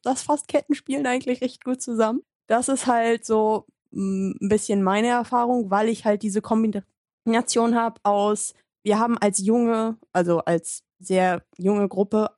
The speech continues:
gemeinsam angefangen und ich spiele Kette, hatte ich jetzt nicht wirklich das Gefühl oder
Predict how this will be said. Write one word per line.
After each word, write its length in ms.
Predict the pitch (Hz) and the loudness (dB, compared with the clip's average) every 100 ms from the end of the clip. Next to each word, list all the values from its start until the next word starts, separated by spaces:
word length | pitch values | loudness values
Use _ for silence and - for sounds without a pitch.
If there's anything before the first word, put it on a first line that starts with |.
| _ - | _ -2
gemeinsam 600 | 190 190 202 214 196 196 | 0 2 2 2 0 0
angefangen 680 | 202 220 214 220 226 233 | 0 0 -2 -2 0 -2
und 240 | 247 220 202 | -2 -2 -2
ich 140 | 208 | -4
spiele 260 | - 196 190 | -4 -2 0
Kette, 480 | - 196 - 262 202 | 0 -2 0 0 0
hatte 160 | 202 | -4
ich 80 | 202 | -4
jetzt 160 | 208 233 | -4 0
nicht 200 | 240 220 | 0 0
wirklich 320 | 220 226 - | -4 -4 -6
das 240 | 202 - | -8 -8
Gefühl 640 | - 196 - 226 233 247 240 _ _ - | -6 -6 -2 0 2 0 -2 _ _ -6
oder 380 | 208 208 185 | 0 2 0